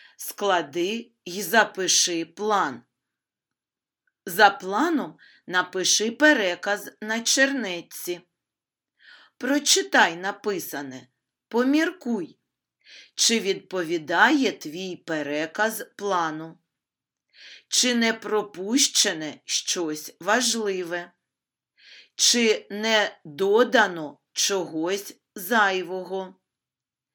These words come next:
Чи використані мовні засоби з прослуханого тексту?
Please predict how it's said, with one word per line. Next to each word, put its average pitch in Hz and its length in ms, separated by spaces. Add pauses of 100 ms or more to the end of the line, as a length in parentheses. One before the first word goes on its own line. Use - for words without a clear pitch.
(420)
Чи 240 320
використані 180 1400
мовні 190 680
засоби 160 840 (280)
з 165 180
прослуханого 190 1300
тексту? 202 880